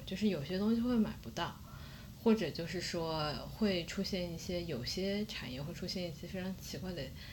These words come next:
的情况，就之前要么就是货非常多，现在没有货了，或者就是，就是，对，基本上就是这种情况，而且都是一些就是，嗯，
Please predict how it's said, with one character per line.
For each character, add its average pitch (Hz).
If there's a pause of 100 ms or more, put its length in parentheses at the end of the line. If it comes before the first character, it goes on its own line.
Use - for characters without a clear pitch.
(280)
的 143
情 127
况， 139
就 147
之 233
前 185
要 220
么 160
就 156
是 143
货 170
非 202
常 143
多， 151
现 196
在 151 (480)
没 147
有 131
货 139
了， 113 (200)
或 196
者 147
就 147
是， 143 (720)
就 170
是， 143 (1700)
对， - (140)
基 175
本 143
上 147
就 -
是 139 (160)
这 202
种 143
情 -
况， - (360)
而 170
且 175
都 160
是 180
一 165
些 156
就 170
是， 143 (500)
嗯， 143